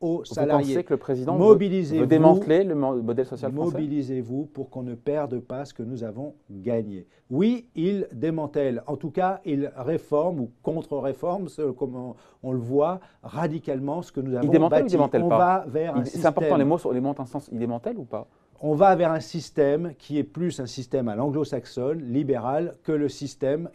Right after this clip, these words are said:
Speaker 2: qui a été bâti, qu'on qualifie de bismarckien, au fil du temps dans notre pays, que ce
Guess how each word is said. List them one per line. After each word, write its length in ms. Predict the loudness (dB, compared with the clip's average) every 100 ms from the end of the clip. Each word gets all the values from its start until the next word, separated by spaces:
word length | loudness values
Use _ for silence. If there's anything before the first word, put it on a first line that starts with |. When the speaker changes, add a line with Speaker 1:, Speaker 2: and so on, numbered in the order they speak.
| _
Speaker 2:
qui 100 | -6
a 40 |
été 200 | -4 -4
bâti, 500 | -2 -4 -4 -8 -8
qu'on 200 | -8 -10 -10
qualifie 360 | -6 -6 -6 -8
de 120 | -8
bismarckien, 760 | -8 -10 -10 -14 -14 -14 -12 -12 _ _ _ -10
au 120 | -10
fil 280 | -6 -6 -4
du 140 | -6
temps 360 | -4 -2 -2 -6
dans 240 | -8 -4 -2
notre 300 | -2 -4 -6
pays, 560 | -2 0 2 0 -4 -10 -10
que 100 | -8
ce 140 | -6